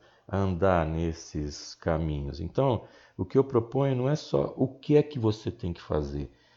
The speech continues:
mas é como você tem que fazer. Normalmente, as pessoas dizem, "Olha, você tem que fazer tal coisa", mas não diz como.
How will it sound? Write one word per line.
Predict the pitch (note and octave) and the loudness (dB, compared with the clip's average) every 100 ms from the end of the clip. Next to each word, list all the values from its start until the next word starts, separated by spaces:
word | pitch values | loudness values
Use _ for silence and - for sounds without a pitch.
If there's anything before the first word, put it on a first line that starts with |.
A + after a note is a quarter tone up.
| _ | _
mas | - F2+ A#2 | -2 0 0
é | |
como | A#2 - C#3 D#3+ B2+ E2 | -2 2 6 8 6 4
você | D#2+ D#2+ - D#2+ | 0 -4 -6 -10
tem | - D#2 | -6 -8
que | - | -6
fazer. | D#2+ D2+ C2+ D2 | -6 -6 -6 -4
Normalmente, | F#2 B2 B2+ B2+ D3+ D#3 C#3+ - - _ | -2 0 0 0 0 0 -2 -4 -20 _
as | G2+ G#2+ | -2 -2
pessoas | - A2 - B2 - | -2 -2 0 -2 0
dizem, | A2 A2+ A2+ | 0 4 6
"Olha, | B2+ F#2 | 6 4
você | G2+ | 2
tem | A2 C#3 | -2 -4
que | - | -2
fazer | A#2+ G#2+ B2+ C3 - | 0 2 2 0 0
tal | B2+ D3+ | 4 4
coisa", | - - A2+ G#2+ E2 D#2 D#2 | 2 2 4 4 2 -2 -2
mas | A2 C#3+ | 2 4
não | D#3+ | 4
diz | D#3+ - | 2 -2
como. | - C3 A#2+ D#2+ D2 | -2 2 2 2 -4